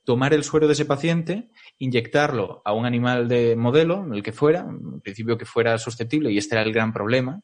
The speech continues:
que limitaba tanto poder aplicar la técnica de esta forma, y ver si replicaba la enfermedad. Y así, antes de arriesgarte a transfundirle a nadie, descartabas la muestra. Pero esto era muy caro, muy poco eficiente. Lo que desarrolló al final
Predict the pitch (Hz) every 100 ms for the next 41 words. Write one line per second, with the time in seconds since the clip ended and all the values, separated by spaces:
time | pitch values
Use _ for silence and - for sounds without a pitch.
0 | _ 107 95 95 104 104 113 104 101 101
1 | 101 101 104 113 104 101 104 104 104 -
2 | 135 170 170 208 - - - 127 135 156
3 | 151 143 123 131 120 113 101 107 104 95
4 | - 123 131 131 131 123 127 139 139 -
5 | 95 95 104 - 110 117 127 131 139 131
6 | 156 - - - 117 - 104 - 107 101
7 | 101 101 104 - - - _ 113 117 120
8 | 151 - _ _ 123 127 131 147 143 139
9 | 139 139 - 127 127 131 131 - 110 135
10 | 127 - _ _ _ 131 131 131 123 120
11 | 110 113 117 151 151 151 147 156 135 -